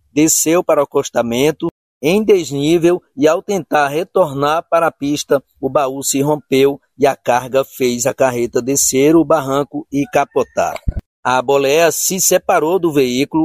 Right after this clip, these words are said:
o que acabou salvando os demais ocupantes.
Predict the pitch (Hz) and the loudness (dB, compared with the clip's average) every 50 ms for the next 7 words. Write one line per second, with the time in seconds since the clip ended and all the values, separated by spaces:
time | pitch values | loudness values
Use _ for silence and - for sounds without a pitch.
0 | 151 147 143 135 - - 151 156 156 - - 160 135 147 156 147 - - 165 170 | 0 -2 -4 -4 -2 0 0 0 2 0 -2 -4 -2 -2 -2 0 0 0 0 0
1 | 143 120 143 147 165 165 160 143 131 160 165 156 139 135 135 143 135 151 156 143 | 0 0 -2 -2 -2 -4 -6 -2 0 0 0 0 0 -2 -2 -2 -2 -2 -4 -4
2 | - - - - 139 139 147 147 - - 113 104 - - - | -4 -10 -6 -2 -2 0 0 -2 -4 -6 -6 -4 -2 -2 -4